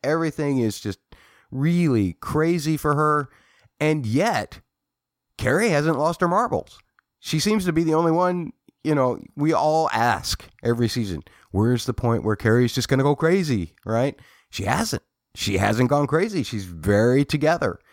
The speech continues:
Um, scared, naturally. Scared for her child, naturally. But not just, like, overboard. Like, we see her go overboard every season. So is that going to happen this time?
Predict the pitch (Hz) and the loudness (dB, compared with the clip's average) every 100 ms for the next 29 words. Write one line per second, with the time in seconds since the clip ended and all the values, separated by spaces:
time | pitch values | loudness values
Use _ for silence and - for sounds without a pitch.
0 | _ _ _ _ - 82 - - 127 98 | _ _ _ _ -8 -8 -4 -2 2 4
1 | 117 165 - - 95 92 - 104 139 185 | 4 0 -4 -4 -2 -2 -2 -2 -2 -4
2 | - _ _ _ _ - 117 117 117 107 | -10 _ _ _ _ -6 0 2 2 2
3 | 107 107 110 104 127 160 - _ - 87 | 2 2 2 2 2 -2 -8 _ -6 -4
4 | 80 87 - 104 117 151 165 _ _ _ | -2 -4 -4 -2 -2 -4 -8 _ _ _
5 | - 117 104 - 101 104 107 131 131 _ | 0 0 0 -4 -8 0 2 2 0 _
6 | _ _ _ - 113 - 113 107 - _ | _ _ _ -14 -10 -6 -2 -2 -2 _
7 | - 117 185 147 90 82 71 58 - _ | -2 0 2 2 2 -2 -4 -8 -16 _
8 | _ _ - 90 87 _ - 92 92 - | _ _ -4 -4 -4 _ -8 -4 -2 0
9 | 107 107 98 - - 104 117 - 107 120 | 2 2 -2 -10 0 2 2 2 0 2
10 | 110 123 120 117 120 160 175 - - - | 0 0 0 0 -2 -4 -6 -8 -12 -18
11 | - - 123 110 113 104 101 98 82 185 | -14 -2 2 2 0 0 0 0 0 -2
12 | - 165 180 - 170 208 | 0 -2 -2 0 0 -2